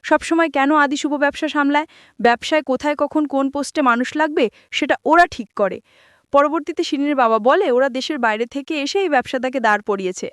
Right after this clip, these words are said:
আর আমরা সম্পূর্ণভাবে ওদের উপর বিশ্বাস করি। তুমি এটা নিয়ে এত মাথা ঘামাচ্ছ কেন?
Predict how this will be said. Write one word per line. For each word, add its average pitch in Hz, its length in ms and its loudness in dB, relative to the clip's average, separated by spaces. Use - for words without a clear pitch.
আর 226 100 0
আমরা 220 240 0
সম্পূর্ণভাবে 294 640 0
ওদের 302 200 -2
উপর 302 200 -6
বিশ্বাস 247 400 -4
করি। 196 240 -8
তুমি 359 200 0
এটা 392 140 -2
নিয়ে 415 160 -4
এত 302 200 0
মাথা 339 320 0
ঘামাচ্ছ 277 380 2
কেন? 185 240 -6